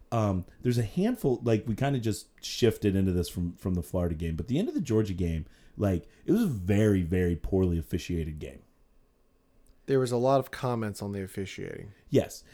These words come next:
Speaker 1: it was a very, very poorly officiated game. In the last, in, in th-, there's a, there's a foul called on Hayden Brown at the end of regulation that allowed them to shoot two free throws and take the lead. Mm, um,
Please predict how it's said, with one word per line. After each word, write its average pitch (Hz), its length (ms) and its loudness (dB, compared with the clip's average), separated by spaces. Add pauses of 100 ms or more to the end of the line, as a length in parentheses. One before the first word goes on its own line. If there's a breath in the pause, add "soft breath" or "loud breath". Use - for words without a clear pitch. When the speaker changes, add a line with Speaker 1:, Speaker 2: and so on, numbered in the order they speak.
(120)
Speaker 1:
it 131 60 2
was 113 120 4
a 104 40 2
very, 156 300 6
very 160 240 4
poorly 113 380 4
officiated 92 600 -2
game. 80 320 -4 (380 soft breath)
In 117 140 4
the 104 60 6
last, 131 600 -2 (280 soft breath)
in, 113 220 4
in 107 360 4
th-, 113 240 -4
there's 110 180 2
a, 92 300 4
there's 110 220 4
a 98 60 2
foul 165 380 -2
called 143 320 0
on 104 140 0
Hayden 113 280 0
Brown 87 420 0 (360)
at 95 120 -2
the 98 100 2
end 101 100 4
of 98 60 2
regulation 85 680 2 (440 soft breath)
that 95 140 4
allowed 101 280 6
them 101 120 8
to 90 80 2
shoot - 440 -2
two 110 200 2
free 101 220 2
throws 90 300 2
and 87 100 -2
take 92 200 -4
the 87 60 -4
lead. 85 320 -6 (560)
Mm, 107 200 -2 (180)
um, 85 400 2